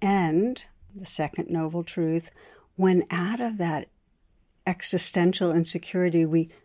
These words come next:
we grasp after some outside thing to try to satisfy and relieve us, after money or power or alcohol or whatever the thing is,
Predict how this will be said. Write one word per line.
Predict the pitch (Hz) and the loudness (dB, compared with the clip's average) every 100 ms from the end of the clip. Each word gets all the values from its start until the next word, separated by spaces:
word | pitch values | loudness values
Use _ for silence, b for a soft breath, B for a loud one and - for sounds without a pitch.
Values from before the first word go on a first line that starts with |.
| B | B
we | 190 165 | -2 -2
grasp | - 170 170 190 180 - - | -2 -2 -2 -2 -6 -8 -8
after | 170 165 - 160 | -8 -6 -4 -4
some | - 170 165 | 2 4 4
outside | 170 175 - 170 156 143 | 2 -4 -2 -2 -2 -6
thing | - 196 190 160 - 151 185 240 214 | -6 0 2 2 0 -8 -14 -20 -10
to | 170 | -10
try | - 170 156 | -4 -2 -2
to | |
satisfy | 156 - 156 156 - - 151 | -4 -2 -2 -2 -6 -6 -4
and | 151 147 | -2 -4
relieve | 151 151 160 156 | -4 0 -2 -2
us, | - 175 - | -6 -4 -4
after | 151 - - 160 - B B B B | -4 -6 -8 -8 -10 B B B B
money | 165 156 156 165 175 | -2 2 2 2 0
or | 147 - | -2 -8
power | - 151 156 180 | -10 -6 -4 -2
or | 196 165 143 - | -2 -2 -4 -4
alcohol | 156 - 160 165 170 | -6 -6 -4 -2 0
or | 160 | 0
whatever | 160 156 160 165 | -2 -4 -2 -2
the | 170 | -4
thing | - 165 165 | -2 2 2
is, | 151 147 156 160 - | 2 -4 -8 -8 -12